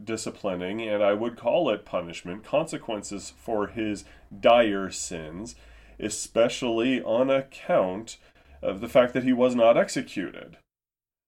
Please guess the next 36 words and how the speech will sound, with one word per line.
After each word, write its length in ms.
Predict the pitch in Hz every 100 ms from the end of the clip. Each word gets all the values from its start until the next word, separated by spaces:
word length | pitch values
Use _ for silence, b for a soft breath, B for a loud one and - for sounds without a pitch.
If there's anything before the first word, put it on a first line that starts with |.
| _
Many 300 | - 101 123
people 460 | 127 - 151 135 127
have 160 | 123 107
died 280 | 123 131
for 180 | 127 135
far 500 | 113 _ 143 147 135
less 320 | 127 147 147
according 520 | - - 131 123 117 113
to 300 | 127 120 101
Mosaic 920 | 107 117 110 95 123 127 123 110 104 - _
law, 560 | 101 101 160 117 85 92
yet 340 | 113 107 101
God 320 | 98 101 101 107
had 260 | 104 95
made 280 | 95 92 92
a 160 | 98 92
promise 680 | - - 139 151 113 101 -
to 340 | - 117 104
King 400 | - 127 101 87
David 480 | 85 104 95 98 104
that 100 | 98
he 80 | 95
would 140 | 87
never 280 | 95 95 95
lack 280 | 95 92 98
a 40 |
man 320 | 92 92 90
to 140 | 87 98
succeed 500 | - - - 110 98
him 260 | - 92 92
on 300 | 110 98 92
the 140 | 90
throne, 580 | 87 _ 113 127 139 131
and 180 | 117 107
that 160 | 107
requires 760 | 101 104 - 113 113 95 98 95